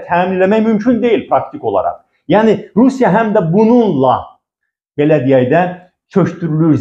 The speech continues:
zəiflədilir, tükəndirilir ki, ya o qədər çoxlu sayda hava hücumundan müdafiə sistemləri istehsal eləməlidir ki, bütün o on yeddi milyon kvadrat kilometr ərazinin üstünü örtsün, ən azı onun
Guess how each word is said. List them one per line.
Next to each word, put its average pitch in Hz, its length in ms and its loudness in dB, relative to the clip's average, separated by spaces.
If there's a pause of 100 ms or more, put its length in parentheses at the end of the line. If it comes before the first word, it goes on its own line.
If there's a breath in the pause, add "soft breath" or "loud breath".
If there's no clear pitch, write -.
zəiflədilir, 160 640 0
tükəndirilir 202 800 0
ki, 123 160 -4 (800)
ya 214 240 0 (260)
o 247 160 0
qədər 196 400 0
çoxlu 208 320 -2
sayda 160 380 0
hava 185 320 0
hücumundan 170 560 -4
müdafiə 170 400 -2
sistemləri 127 640 -2
istehsal 160 480 -2
eləməlidir 139 480 -2
ki, 165 180 -10
bütün 277 460 0
o 226 80 0 (180)
on 202 160 -4
yeddi 190 380 -2
milyon 190 480 -2
kvadrat 180 400 0
kilometr 175 340 -4
ərazinin 160 540 0
üstünü 156 320 -8
örtsün, 131 480 -4
ən 175 160 0
azı 160 180 -2
onun 156 300 -2